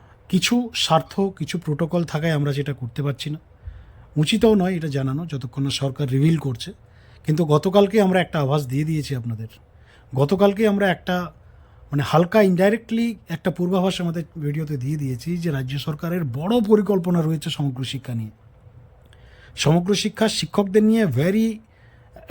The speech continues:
big planning করে রেখেছে পশ্চিমবঙ্গ সরকার। আর এই বিগ প্ল্যানিংয়ের একটা পার্ট হচ্ছে পার্শ্ব শিক্ষকদের স্যালারি ইনক্রিমেন্ট করা। এই পার্ট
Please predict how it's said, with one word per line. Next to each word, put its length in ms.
big 200
planning 340
করে 180
রেখেছে 300
পশ্চিমবঙ্গ 480
সরকার। 360
আর 100
এই 100
বিগ 260
প্ল্যানিংয়ের 420
একটা 260
পার্ট 420
হচ্ছে 240
পার্শ্ব 260
শিক্ষকদের 440
স্যালারি 340
ইনক্রিমেন্ট 380
করা। 400
এই 180
পার্ট 480